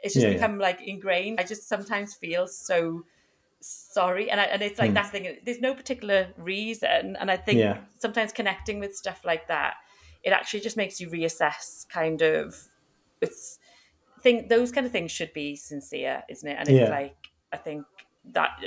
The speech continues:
Speaker 1: whether it's ego and stuff, like you said, there's a lot of insincerity about at the moment, which just causes a lot of aggro.
Speaker 2: Yeah, yeah, totally. But I think, like, it can make you feel good by apologizing well, because if you can redress that balance or,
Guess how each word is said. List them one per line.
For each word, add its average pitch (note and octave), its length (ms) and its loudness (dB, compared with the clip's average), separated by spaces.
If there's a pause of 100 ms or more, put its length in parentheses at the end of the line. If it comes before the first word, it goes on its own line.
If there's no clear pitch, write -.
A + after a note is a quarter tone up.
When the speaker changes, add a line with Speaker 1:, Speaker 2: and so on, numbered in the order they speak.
(160)
Speaker 1:
whether D3+ 260 4
it's - 160 -4
ego D3+ 320 2
and D3+ 120 -2
stuff, - 220 -6
like D3+ 200 -4
you D3+ 80 -10
said, D#3 200 -2
there's D#3 140 -4
a D#3+ 60 2
lot D#3 140 0
of D3+ 220 2 (480)
insincerity D#3 680 2
about D#3 240 2
at - 80 -6
the D#3+ 60 -8
moment, D3+ 320 0
which D3 120 -10
just - 300 -10 (460)
causes C#3+ 360 -2
a D3+ 40 -4
lot C#3 200 0
of - 440 -2 (160)
aggro. C#3+ 420 0 (560)
Speaker 2:
Yeah, A2+ 180 10
yeah, G2+ 180 4
totally. G2+ 440 -2 (400)
But F#3+ 120 10
I - 20 4
think, C4+ 180 2
like, B3+ 260 -2
it D3 80 -6
can G3 300 4
make A#2 260 0
you G#2+ 60 -2
feel F#2+ 280 -2
good F2 340 -6 (100)
by G#2 140 6
apologizing G2+ 680 6
well, G2 320 8
because G2+ 380 2
if A#2 140 -2
you C#3+ 80 4
can C3 160 6
redress A2 360 4
that F#2+ 200 -2
balance F#2 560 4
or, G2+ 260 0